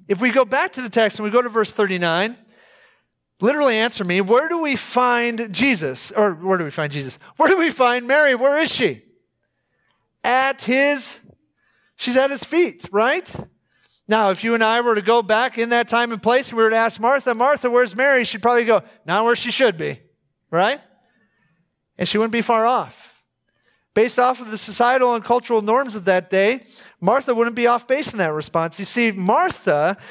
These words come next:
was in the proper place for women.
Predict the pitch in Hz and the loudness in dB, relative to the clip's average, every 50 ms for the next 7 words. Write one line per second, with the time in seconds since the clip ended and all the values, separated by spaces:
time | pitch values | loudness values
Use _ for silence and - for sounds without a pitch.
0 | - - 226 254 214 202 269 311 339 339 294 277 - 240 247 247 240 - 247 208 | -10 -2 -2 0 0 2 0 0 0 0 -2 -2 0 0 0 0 0 -2 -6 -12
1 | - - 277 320 294 233 214 254 247 - - - - - - _ _ _ _ _ | -4 0 2 2 2 2 0 -2 -4 -6 -10 -10 -10 -14 -16 _ _ _ _ _
2 | - 240 254 233 269 320 349 330 269 175 | -2 -2 0 2 0 0 2 2 0 -2